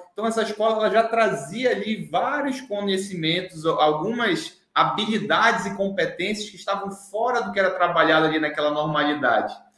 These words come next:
Com o novo ensino médio, as escolas que elas estavam atuando, vamos dizer, naquele padrão, elas vão ter a oportunidade, né, de se nivelar, de também buscar, é,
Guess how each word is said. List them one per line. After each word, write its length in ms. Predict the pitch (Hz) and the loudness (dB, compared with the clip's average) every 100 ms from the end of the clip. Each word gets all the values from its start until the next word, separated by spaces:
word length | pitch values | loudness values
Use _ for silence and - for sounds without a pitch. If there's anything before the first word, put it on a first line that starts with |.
| _ _ _ - | _ _ _ -2
Com 280 | 247 294 | 4 6
o 80 | 262 | 4
novo 260 | 233 254 226 | 4 4 2
ensino 300 | 226 196 170 | -4 -4 -2
médio, 560 | 151 185 220 220 208 - _ - | 0 2 2 -2 -8 -16 _ -2
as 220 | 147 160 | 2 2
escolas 440 | 180 - 214 254 254 | 0 -4 -2 0 -2
que 80 | |
elas 220 | 208 196 185 | -2 -2 -2
estavam 320 | 185 175 175 | 0 0 0
atuando, 580 | 170 160 160 156 151 - | -2 -4 -4 -6 -8 -6
vamos 240 | 160 165 | -6 -4
dizer, 240 | 139 151 160 | -6 -2 0
naquele 300 | 151 160 - | 0 -2 -2
padrão, 800 | - 175 165 147 196 233 - - | 4 4 4 0 0 -2 -4 -2
elas 180 | 151 160 | 0 0
vão 240 | 180 202 | 0 -4
ter 80 | 202 | -2
a 60 | 202 | -2
oportunidade, 720 | 208 208 220 220 180 220 226 | -2 -4 -4 0 2 2 0
né, 140 | 208 | -2
de 80 | 196 | -4
se 160 | - 220 | -2 -2
nivelar, 560 | 233 269 262 220 240 | 0 0 2 4 2
de 100 | 226 | 0
também 480 | 220 208 180 262 311 | -6 -2 -2 0 -2
buscar, 800 | 247 226 - 185 196 185 - - _ _ _ | -4 -6 -6 -4 -4 -6 -12 -20 _ _ _
é, 720 | 151 156 156 151 143 - - | 2 6 8 10 10 6 -2